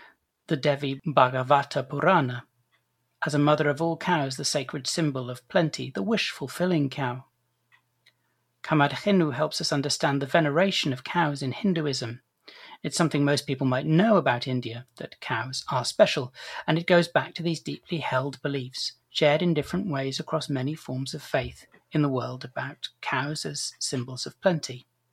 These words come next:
The observant will have noticed that there are many similarities between the Norse legends and those of Egypt and India,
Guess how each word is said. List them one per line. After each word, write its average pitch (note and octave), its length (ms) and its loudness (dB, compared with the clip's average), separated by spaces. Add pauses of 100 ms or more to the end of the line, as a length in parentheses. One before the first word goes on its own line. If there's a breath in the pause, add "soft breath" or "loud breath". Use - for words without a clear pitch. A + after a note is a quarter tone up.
(2000 loud breath)
The F#3 80 6
observant G3 540 4
will D#3 100 2
have D3+ 120 0
noticed E3 340 2
that - 80 -10
there D#3 180 6
are D3+ 60 6
many C#3+ 300 4
similarities C3+ 680 0
between C3 360 -2
the B2 60 -2
Norse D#3 320 0
legends B2+ 400 -4
and C3 160 -2
those B2+ 280 -4
of C3+ 120 -8
Egypt - 360 -6
and D#3+ 100 0
India, D#3 380 0